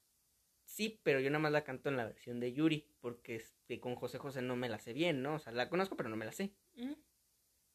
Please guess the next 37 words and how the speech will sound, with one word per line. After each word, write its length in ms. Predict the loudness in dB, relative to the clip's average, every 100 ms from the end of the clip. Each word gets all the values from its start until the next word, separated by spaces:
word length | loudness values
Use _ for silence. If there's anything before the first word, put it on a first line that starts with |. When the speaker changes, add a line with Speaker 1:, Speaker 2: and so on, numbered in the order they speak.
| _ _ _ -4
Speaker 1:
"No, 200 | -2 2
¿cómo 240 | 0 2
con 200 | 2 2
Yuri?". 360 | 4 4 4 -4 _ _ _ _ _ -8
"Pues 140 | -6
sí, 260 | -4 -4 -4
es 100 | 0
que 100 | 2
Speaker 2:
Ujú. 60 |
Speaker 1:
yo 80 | 2
con 120 | 2
Yuri 160 | 2 4
no 80 | 4
me 80 | 2
la 80 |
sé". 160 | 0 -2
Yo 80 | -2
así 120 | -2
de, 200 | -6 -6 _ _ _ -10
Speaker 2:
Uy. 840 | -10 -8 -8 -4 -2 -2 -4 -10 -12 _ _ _ _ _ _ -2
Speaker 1:
"Pues, 400 | 2 2 0 -8 -10 -10 -14 _ _
pues 180 | -4 -2
es 100 | 0
que 80 | 0
yo 120 | 0 2
solo 160 | 2
me 80 | 2
la 80 | 0
sé 100 | -2
con 120 | -2
Yuri". 260 | -2 -2 -6 _ _ _ _ _ _ _ _ _ _ _ -6
"No, 280 | 0 0 -2 -6
ándale, 320 | -2 2 2
pídela, 320 | 4 4 4
ya 160 | 6 6
voy, 220 | 8 6
¿no?". 240 | 6 0